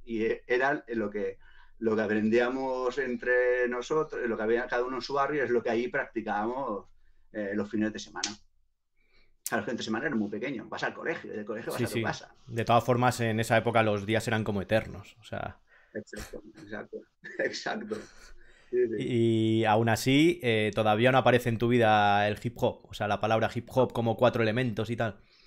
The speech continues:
Speaker 1: Empezó a aparecer sobre el año ochenta y ocho, finales del ochenta y ocho, ochenta y ocho, ochenta y nueve.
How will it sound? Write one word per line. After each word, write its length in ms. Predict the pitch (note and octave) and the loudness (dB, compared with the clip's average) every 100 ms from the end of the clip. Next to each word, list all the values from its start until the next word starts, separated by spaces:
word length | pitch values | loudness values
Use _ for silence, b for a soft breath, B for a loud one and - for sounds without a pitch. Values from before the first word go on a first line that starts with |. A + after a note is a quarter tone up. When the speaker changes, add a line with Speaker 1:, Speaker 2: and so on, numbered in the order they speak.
| b b b b b _ - | b b b b b _ -10
Speaker 1:
Empezó 380 | D3 A#2+ B2 D3+ | -6 -2 0 2
a 20 | |
aparecer 760 | E3+ D#3+ D3 E3 F3 F#3+ F3+ E3+ - | 2 2 2 2 4 2 0 -6 -12
sobre 240 | - B2 B2 | -2 2 4
el 80 | C3+ | 4
año 220 | D#3+ F3 | 2 2
ochenta 640 | E3+ C#3 B2+ B2 A#2 A#2+ | 2 -2 -2 -6 -2 0
y 800 | A#2+ A#2 A#2 A#2 A#2+ A#2+ B2 C3 | 0 -2 -4 -4 -4 -4 -2 0
ocho, 300 | D3 F3 E3 _ - | 0 0 -4 _ -16
finales 320 | - C3+ E3 E3 | -6 2 4 6
del 120 | C3+ | 4
ochenta 360 | A#2+ A#2 A2 | 2 0 0
y 60 | G#2 | 0
ocho, 340 | A2+ - - - | 0 -2 -16 -16
ochenta 240 | - A2+ G#2+ | -8 -6 -2
y 60 | |
ocho, 200 | C3+ D3 | -2 -2
ochenta 280 | E3 C#3 A2 | -4 -4 -4
y 40 | A2 | -2
nueve. 380 | A2+ G#2+ G2 | 0 -2 -6